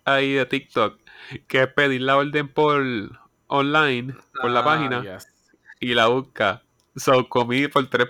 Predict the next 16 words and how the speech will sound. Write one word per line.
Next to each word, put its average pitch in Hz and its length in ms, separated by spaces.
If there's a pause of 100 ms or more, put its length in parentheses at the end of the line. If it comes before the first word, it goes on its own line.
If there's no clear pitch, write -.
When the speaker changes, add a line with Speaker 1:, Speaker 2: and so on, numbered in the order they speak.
Speaker 1:
pesos. 117 400
<laughs> - 880
Cuatro, 135 320
Speaker 2:
Sí. 107 60
Speaker 1:
eran 147 160
cuatro 123 260
pesos. 101 300 (1200)
Speaker 2:
Sí, - 160
porque, 165 220
ajá, 147 400
porque 151 240
po-, 135 240 (400)
pones 135 280
como 160 280
que 151 100
todo, 139 960